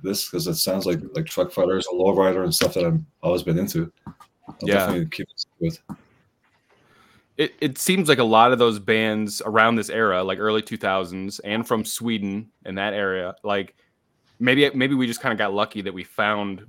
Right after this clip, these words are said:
Speaker 2: this one and not, like, the Awesome Machine, which we just talked about on, you know, two episodes ago, because they're from Sweden, came out the same time, had the same producer, we, which we can talk about, the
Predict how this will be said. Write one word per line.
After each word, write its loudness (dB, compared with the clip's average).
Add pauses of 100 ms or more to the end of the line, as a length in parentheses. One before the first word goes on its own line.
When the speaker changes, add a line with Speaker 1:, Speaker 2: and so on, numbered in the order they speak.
(140)
Speaker 2:
this -6
one -6
and -6
not, -2
like, -4
the -8
Awesome -6
Machine, -6
which -8
we -10
just -14
talked -10
about -6
on, -6 (160)
you -14
know, -14
two -6
episodes -6
ago, -8 (480)
because -2
they're 2
from -6
Sweden, -2
came -2
out 2
the -16
same -2
time, -2
had -4
the -4
same -2
producer, -2
we, -6
which -10
we -8
can -10
talk -6
about, -4
the -12